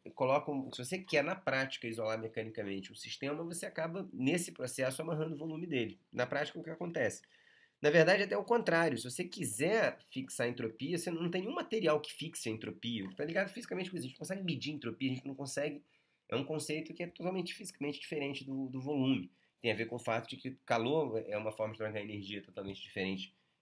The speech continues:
de trabalho, né? Agora, é, então, isso, e esse aqui é o ponto. É, você consegue, se você tem um sistema isolado termicamente, se você fizer um processo quase estático aqui dentro, é, aí você vai conseguir manter a entropia fixa desse processo. Mas não é o material que tá prendendo o ma-,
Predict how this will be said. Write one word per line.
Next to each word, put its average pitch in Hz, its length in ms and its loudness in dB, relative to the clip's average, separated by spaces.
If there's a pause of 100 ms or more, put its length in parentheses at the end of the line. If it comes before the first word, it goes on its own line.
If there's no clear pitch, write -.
de 110 160 -4
trabalho, 98 600 2
né? 120 220 -4 (300)
Agora, 107 680 4
é, 104 340 2
então, 135 220 0
isso, 151 140 0
e 165 240 4
esse 165 240 2
aqui 175 100 -6
é 190 40 -2
o 220 80 0
ponto. 147 420 2 (320)
É, - 100 -4
você 139 140 2
consegue, 156 380 4
se - 80 -4
você 175 100 0
tem 185 120 0
um 180 40 2
sistema 160 240 0
isolado 117 460 2
termicamente, 113 600 0
se - 60 -8
você 160 80 -6
fizer 151 220 -2
um 143 80 -2
processo 117 440 -2
quase 135 280 -2
estático 107 480 -4
aqui 95 120 -10
dentro, 127 400 0 (540)
é, 104 380 2 (260)
aí 120 300 6
você 147 400 2
vai 135 400 2 (140)
conseguir 127 680 -4
manter 127 280 0
a 120 40 2
entropia 131 420 -2
fixa 135 340 -4
desse 131 160 -6
processo. 165 340 -2
Mas 104 80 -6
não 123 80 0
é - 40 0
o 185 40 -4
material 143 460 -2
que - 60 -20
tá 117 80 -4
prendendo 101 460 -4
o - 20 -6
ma-, 92 140 -6